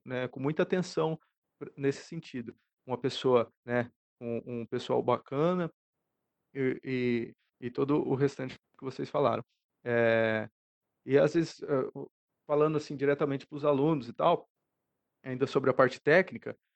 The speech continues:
é... a, a, as vagas que a gente anuncia, ou qualquer outra empresa de tecnologia, ela tem, tem,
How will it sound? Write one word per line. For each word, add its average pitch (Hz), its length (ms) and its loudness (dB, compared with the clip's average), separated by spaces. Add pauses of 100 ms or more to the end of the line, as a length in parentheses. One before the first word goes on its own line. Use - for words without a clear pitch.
(180)
é... 117 600 0 (540)
a, 131 360 -4
a, - 100 -8
as 139 140 0
vagas 165 380 6
que - 100 -4
a 127 40 0
gente 123 220 -4
anuncia, 127 720 2
ou 139 200 0
qualquer 180 380 0
outra 160 200 4
empresa 131 300 -4
de 120 80 -16
tecnologia, 135 580 -2
ela 170 80 -2
tem, 196 340 -4
tem, 180 360 -10